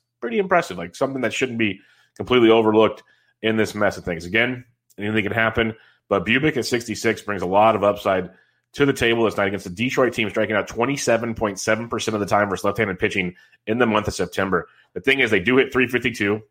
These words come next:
They do have a one fifty-nine iso and a three eighty-nine woba. So they can hit lefties pretty well, but they strike out a ton. So at sixty-six hundred bucks with Bubick, as long as he's not walking guys, that was Springer's problem the other night. He was walking guys.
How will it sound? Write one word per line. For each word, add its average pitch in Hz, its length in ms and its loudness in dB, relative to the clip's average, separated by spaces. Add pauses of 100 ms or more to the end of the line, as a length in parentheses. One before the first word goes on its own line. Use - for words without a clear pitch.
(180)
They 107 100 0
do 117 120 0
have 110 100 0
a 113 60 0
one 104 180 0
fifty-nine 110 340 -2
iso 98 420 -2 (260)
and 101 160 0
a 95 40 -4
three 98 200 0
eighty-nine 92 300 0
woba. 104 300 0 (160)
So - 120 -6
they 113 100 2
can 113 120 -6
hit 165 120 2
lefties 127 340 0
pretty 104 180 0
well, 95 300 6 (300)
but 107 120 -4
they 117 100 2
strike 117 400 0
out 110 320 2
a 104 240 2
ton. 101 500 0 (460)
So - 100 -2
at 104 80 4
sixty-six 139 460 -2
hundred 110 200 2
bucks 120 280 4
with 107 100 -2
Bubick, 127 360 2
as 98 80 0
long 113 80 2
as 135 80 -4
he's 127 80 -4
not 98 160 2
walking 120 260 4
guys, 95 160 2
that 131 80 4
was 123 100 0
Springer's 123 400 0
problem 95 200 4
the 92 80 0
other 92 100 -2
night. 90 80 2
He 92 60 0
was 87 100 -4
walking 110 300 2
guys. 67 260 -12